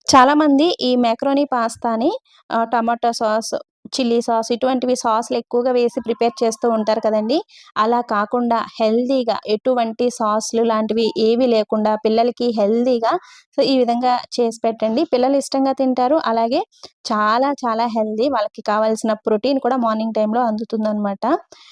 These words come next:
ఆహ్, ఈ పేస్ట్ వేసుకున్న తర్వాత so మిక్సీ గిన్నెలో ఇంకొంచెం వాటర్ వేసి ఆ వాటర్ కూడా ఇందులో వేసేసి బాగా కలుపుకోండి. So ఇప్పుడు ఇందులో కొంచెం సాల్ట్, అలాగే కొంచెం కారం కూడా వేస్తున్నానండి. మీ దగ్గర, ఆహ్,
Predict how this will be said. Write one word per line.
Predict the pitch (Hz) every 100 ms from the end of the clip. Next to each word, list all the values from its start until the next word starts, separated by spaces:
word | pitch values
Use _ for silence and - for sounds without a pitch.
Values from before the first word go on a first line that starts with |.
| - _
ఆహ్, | 214 208 208 -
ఈ | 233 233
పేస్ట్ | 247 240 -
వేసుకున్న | 240 226 - 226
తర్వాత | 226 208 214 202 269 440 _ _ -
so | 262
మిక్సీ | 277 285 320
గిన్నెలో | 294 269 277
ఇంకొంచెం | 240 240 233 - 254
వాటర్ | 220 202 208 220
వేసి | 220 208 -
ఆ | 311 220
వాటర్ | 202 202 220
కూడా | 214
ఇందులో | 220 214 226
వేసేసి | 214 202 214 214 339 - - - -
బాగా | 214 220
కలుపుకోండి. | 233 208 - - 202 196 269 427 _ _ -
So | 240 240 -
ఇప్పుడు | 254 247 320 -
ఇందులో | 240 247 269
కొంచెం | 254 247 294 - 330 453 -
సాల్ట్, | 262 226 214 208 208 -
అలాగే | 233 233 269
కొంచెం | 247 226 240 349 320
కారం | 254 208 214 269
కూడా | 254 254
వేస్తున్నానండి. | 240 214 - 233 226 208 202 269 - - -
మీ | 233
దగ్గర, | 226 214 226 233 226 247 _ _ -
ఆహ్, | - 202 208